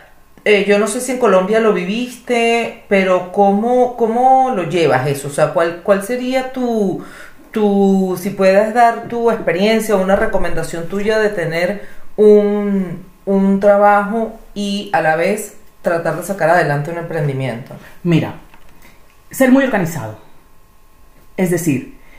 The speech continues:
Speaker 2: y ser muy organizado con tu trabajo que te paga las cuentas, por llamarlo de alguna manera, con tu emprendimiento y contigo y tu familia, si tienes familia, o contigo si no tienes familia.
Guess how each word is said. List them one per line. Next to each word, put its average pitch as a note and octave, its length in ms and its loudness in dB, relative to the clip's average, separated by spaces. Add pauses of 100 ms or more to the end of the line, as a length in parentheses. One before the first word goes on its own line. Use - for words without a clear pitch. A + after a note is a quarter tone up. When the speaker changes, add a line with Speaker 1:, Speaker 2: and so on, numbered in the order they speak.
(120)
Speaker 2:
y G#3 80 -2
ser A#3+ 160 2
muy B3 100 0
organizado A3+ 680 0
con A3 400 0
tu A3+ 180 -4
trabajo A3 880 2
que G#3+ 100 -2
te F3 100 0
paga F#3+ 240 0
las B3+ 140 -2
cuentas, F#3+ 340 -6
por G#3+ 140 -6
llamarlo F3 240 -2
de G3+ 60 -4
alguna G#3 180 -2
manera, G#3+ 340 -4 (280)
con G#3+ 220 2
tu G3+ 80 -2
emprendimiento E3+ 920 -2
y B3+ 180 4
contigo A3 680 2
y C#4 40 -6
tu A3+ 100 -2
familia, D3+ 460 -2
si E3 140 -4
tienes F3 260 -4
familia, D3 380 -4
o F3+ 120 2
contigo A#3+ 380 -2
si G#3 120 -4
no D#3+ 100 0
tienes D3 220 -8
familia. - 400 -14